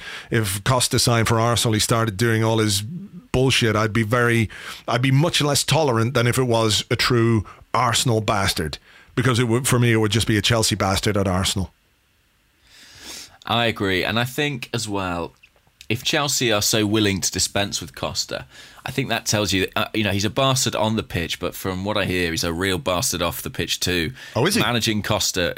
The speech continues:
Speaker 2: is a
Speaker 1: Right.
Speaker 2: difficult task, and if Antonio Conte, you know, he's a prickly character himself, but the fact that he's so keen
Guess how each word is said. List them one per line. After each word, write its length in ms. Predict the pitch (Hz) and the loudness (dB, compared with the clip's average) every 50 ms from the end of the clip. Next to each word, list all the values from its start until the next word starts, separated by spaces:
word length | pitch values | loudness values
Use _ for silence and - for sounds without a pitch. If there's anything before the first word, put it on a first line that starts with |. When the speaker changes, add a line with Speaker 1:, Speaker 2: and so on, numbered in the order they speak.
| - - | -6 -4
Speaker 2:
is 180 | 92 92 - | -4 -2 0
a 200 | 90 87 87 82 67 - | 0 -2 -2 -4 -2 -2
Speaker 1:
Right. 140 | 113 123 123 | 0 0 0
Speaker 2:
difficult 680 | 104 107 98 - - 104 95 92 - - - - - - _ _ - | 0 -2 -4 -4 -4 -4 -4 -4 -4 -4 -4 -6 -6 -8 _ _ -8
task, 680 | - - - 98 92 82 82 - - - - - - - - - - - - - - - | -6 -4 -2 -2 -2 -2 -2 -2 -2 -2 -4 -4 -6 -10 -16 -18 -18 -18 -18 -20 -14 -8
and 160 | - 87 98 | -4 -2 -2
if 120 | 98 95 - | -2 0 0
Antonio 420 | 120 127 127 127 156 160 156 151 139 | -2 -2 0 0 -2 -2 -2 -2 -2
Conte, 680 | 131 - 135 135 131 - - 110 104 101 98 95 - - - _ - - - - | -2 -2 -2 -2 -2 0 0 0 0 2 0 0 -2 -4 -10 _ -10 -8 -4 -2
you 60 | 123 | -2
know, 60 | 95 | 0
he's 140 | 90 110 107 | 0 0 -2
a 40 | 110 | -2
prickly 320 | - - - - - 101 90 | -2 -4 -4 -4 -4 -6 -4
character 340 | - 107 92 71 - - 92 | -4 -4 -4 -4 -4 -4 -4
himself, 680 | 85 - - - - 110 98 85 78 - - - - - - - - - - - _ - | -4 -4 -2 -2 -2 0 -2 -2 -4 -6 -8 -10 -12 -14 -18 -20 -20 -20 -20 -16 _ -2
but 380 | - 95 92 90 - - - - _ - | 0 0 0 0 -2 -4 -8 -10 _ -12
the 160 | - 80 92 - | -10 -6 -6 -4
fact 300 | - 147 131 92 - - | -2 -2 -4 -4 -6 -10
that 60 | - | -8
he's 180 | 110 113 107 | -6 -4 -2
so 680 | - - - - - 127 120 117 113 110 107 104 98 - - _ - | -2 0 0 0 0 0 0 2 2 2 2 0 -2 -4 -8 _ -10
keen 500 | - - - 110 101 95 90 85 80 69 | -6 -2 0 2 2 0 -2 -4 -6 -8